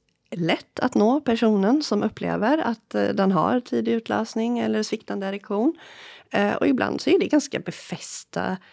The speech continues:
uppfattningar där, där man får jobba ganska hårt att ändra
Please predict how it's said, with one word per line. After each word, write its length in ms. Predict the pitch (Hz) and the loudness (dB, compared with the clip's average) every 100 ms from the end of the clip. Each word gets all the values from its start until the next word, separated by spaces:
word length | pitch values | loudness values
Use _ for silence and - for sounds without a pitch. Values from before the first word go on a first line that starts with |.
| _ - | _ -8
uppfattningar 1200 | - - - - 175 - - 190 202 285 359 196 | -6 -6 -12 -10 -10 -10 -4 0 0 2 2 2
där, 400 | 190 190 175 190 - | 0 0 0 -2 -4
där 180 | 202 | -2
man 420 | 196 196 - 214 - _ - | 0 0 0 -4 -6 _ -4
får 140 | 226 | 0
jobba 400 | 311 294 - - | 4 2 2 0
ganska 420 | 233 208 - - | 2 0 -2 -8
hårt 640 | 190 311 440 - 180 _ - | -2 2 2 2 -4 _ -6
att 400 | 202 196 _ - - - - - - - | -4 -4 _ -20 -20 -20 -20 -20 -20 -2
ändra 680 | 226 202 165 170 180 247 | 2 4 2 0 0 0